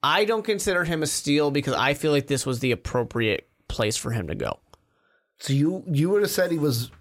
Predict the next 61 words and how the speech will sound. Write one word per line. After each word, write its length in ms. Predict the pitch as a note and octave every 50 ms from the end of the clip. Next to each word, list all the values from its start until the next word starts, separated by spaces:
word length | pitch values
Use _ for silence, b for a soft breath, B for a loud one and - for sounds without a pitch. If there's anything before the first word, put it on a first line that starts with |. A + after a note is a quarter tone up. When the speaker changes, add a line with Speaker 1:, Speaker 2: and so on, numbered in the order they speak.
| - - - D3+
Speaker 2:
on 200 | D3 D3+ D3+ C#3+
the 60 | C3+
verge 360 | A#2+ A#2+ C#3 C#3 D3 D3 D3
of 80 | D3 C#3+
being 180 | D3 C#3+ C3+
a 80 | A#2+ A2
third 380 | - - - C3+ C3 B2+ C#3
rounder? 560 | C3+ B2 A#2 A2 G#2+ A#2+ C3 C#3+ D3+ D#3+ - - _ _ _ _ _ _ _ _ _ _ _ _ - - -
Speaker 1:
Can't 280 | - - D3+ E3+ -
run 180 | D#3+ E3 E3+ D#3+
routes. 520 | D3+ D#3 F#3+ F3+ - - - - - - _ _ _ _ _ _ _ - -
Would 160 | C#3 C#3 C3+
you 100 | C#3 D3
like 180 | D#3 D#3 D3+ D3+
your 100 | E3 D#3
wide, 240 | D3+ D3+ D#3 D3+ D3 D3 - -
wide 200 | D3+ D3 D3+ D3+
receiver 320 | D3 - E3 D#3+ E3 E3+
to 100 | - D#3 C#3
know 160 | C3 C3+ C#3
how 100 | D3 C#3
to 60 | C3+
run 180 | C3 C#3 C#3+ C#3+
routes? 280 | C3 C3+ F3+ G#3+ - -
Speaker 2:
I 100 | F#3+ F#3
mean, 240 | E3+ D#3 C#3+ C3 F2
I 160 | A2+ C#3 C3+
feel 220 | - - D#3 D#3
Speaker 1:
Yeah, 60 | - - -
it'd 40 |
Speaker 2:
like 80 | C#3+ C#3
Speaker 1:
be 80 | - -
Speaker 2:
I 20 |
Speaker 1:
nice. 240 | - - - B2 -
Speaker 2:
could 40 | - E3+ G3+
teach 180 | G#3+ - -
him 180 | D3+ C#3+ D3 E3
to 140 | - - C#3+
run 300 | C3+ B2+ B2 A#2+ A#2 A2+
routes. 500 | A2+ A2+ A2 G#2+ - - - - - -
I 120 | B2 B2+
don't 200 | C3+ D3+ E3 D3+
think 160 | - E3+ D#3+ -
it's 360 | C#3+ D3 D#3+ F3 F#3 E3+ G3
Speaker 1:
It's, 120 | G#3 G#3+ G#3
Speaker 2:
an 100 | G3 -
Speaker 1:
it's 140 | D#3 D3 E3
a 20 |
little 240 | F#3 G3 G3+ G3 F3+
Speaker 2:
unteachable 40 | F3
Speaker 1:
bit 140 | E3 - -
Speaker 2:
thing. 340 | E3+ D#3 C#3 A2+ G#2+ A#2 - -
Speaker 1:
it, 240 | F3+ G3 G3+ A3+ -
it's 220 | G3+ G3+ - - G3
not 160 | A#3+ C4 -
Speaker 2:
Or 80 | D#3
Speaker 1:
an 80 | D#3 D#3
Speaker 2:
an 40 | D3+ F3+
unteachable 760 | G3 G3 F#3+ - G#3+ G#3 F#3 - - F#3 C3+ D3 C#3+ D3 D#3
Speaker 1:
unteachable 20 |
Speaker 2:
thing. 260 | B2+ A2+ G#2 G2 F#2+